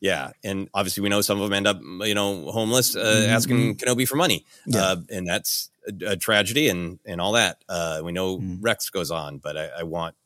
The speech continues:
Speaker 1: an ending of the overall story.
Speaker 2: Yeah, yeah, I agree with that.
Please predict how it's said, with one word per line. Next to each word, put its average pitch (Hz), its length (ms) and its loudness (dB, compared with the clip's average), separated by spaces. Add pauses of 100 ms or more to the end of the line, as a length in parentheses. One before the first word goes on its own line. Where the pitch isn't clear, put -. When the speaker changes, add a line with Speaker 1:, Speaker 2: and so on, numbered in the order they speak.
(360)
Speaker 1:
an 127 280 -2
ending 117 280 6
of 90 80 -2
the 90 100 0
overall 76 300 -4
story. - 340 -16 (200)
Speaker 2:
Yeah, 123 140 2 (180)
yeah, - 220 -12
I 78 40 -14
agree 64 180 -14
with 57 100 -18
that. 55 120 -16